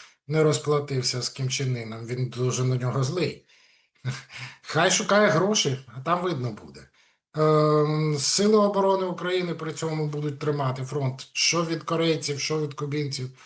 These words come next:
що від росіян. Е, ситуація складна на цій ділянці, дійсно.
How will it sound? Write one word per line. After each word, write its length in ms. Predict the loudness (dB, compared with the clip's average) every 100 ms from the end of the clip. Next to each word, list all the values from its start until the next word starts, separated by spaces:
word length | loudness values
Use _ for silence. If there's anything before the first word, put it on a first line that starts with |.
| -20 _
що 200 | -2 0
від 160 | 2 2
росіян. 500 | 2 0 -6 -10 -16 _ _ _ _ _ _ _ _ _ -6
Е, 520 | -2 0 2 0 -2 -4
ситуація 840 | -4 -2 0 2 4 6 6 4 2
складна 680 | 0 0 0 0 0 0 -2
на 120 | -6
цій 220 | -4 -4
ділянці, 580 | -2 0 4 4 2 0
дійсно. 640 | -2 -2 -4 -4 -6 -8